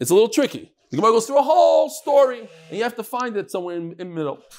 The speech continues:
The Rebbe Chiya, Rebbe Shimon, Rebbe Rebbe, Havi Yassi, they were sitting. Pasach Chad Minayu Va'omar, this is a God, the Rebbe said. Hamispalo Tzorch Shitin Einov Lamata.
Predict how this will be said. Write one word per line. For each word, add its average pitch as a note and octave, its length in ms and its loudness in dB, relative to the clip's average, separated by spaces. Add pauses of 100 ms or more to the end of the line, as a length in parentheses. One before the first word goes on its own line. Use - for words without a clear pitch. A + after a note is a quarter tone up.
(1000)
The F3 120 4
Rebbe G3+ 140 4
Chiya, A#3 300 0
Rebbe G3+ 160 2
Shimon, A3 260 -4
Rebbe D#3+ 460 0
Rebbe, G3 240 0
Havi E3 240 0
Yassi, F#3+ 320 -4
they D3+ 60 0
were C#3 60 -2
sitting. G2 300 -14 (160)
Pasach A#3 300 -4
Chad F3 120 0
Minayu E3+ 400 -4
Va'omar, D#3 320 -2
this D3+ 80 -6
is D3+ 60 -6
a D#3 60 -4
God, F3+ 260 -8
the C3 80 -6
Rebbe G2+ 240 -10
said. - 160 -20 (320)
Hamispalo G3+ 680 0
Tzorch G3+ 400 -2
Shitin G3 220 -8
Einov G3+ 260 -6
Lamata. F3 520 -4